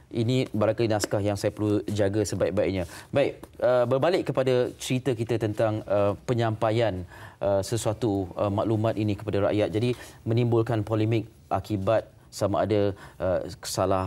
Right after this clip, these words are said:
uh, faham ataupun, uh, misconception ataupun ada sebab-sebab tertentu. Saya nak tanya kepada Doktor, uh, Nur Hafilah. Di mana kedudukan tulisan Jawi ini sebenarnya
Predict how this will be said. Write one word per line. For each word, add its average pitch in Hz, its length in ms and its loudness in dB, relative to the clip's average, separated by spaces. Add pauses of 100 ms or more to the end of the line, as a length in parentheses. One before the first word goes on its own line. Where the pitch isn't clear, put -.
(120)
uh, 85 320 0
faham 104 480 0
ataupun, 98 480 -4
uh, 85 240 0
misconception 98 800 -2 (240)
ataupun 127 560 -2
ada 110 560 2
sebab-sebab 104 480 -2
tertentu. 117 400 0 (160)
Saya - 160 0
nak 175 160 0
tanya 151 80 2
kepada 120 240 2
Doktor, 95 480 0
uh, 85 240 -2 (400)
Nur 101 80 0
Hafilah. 92 400 0 (1400)
Di 123 240 0
mana 139 560 2
kedudukan 113 480 0
tulisan 101 400 -2
Jawi 98 400 0
ini 87 160 -4
sebenarnya 87 320 -4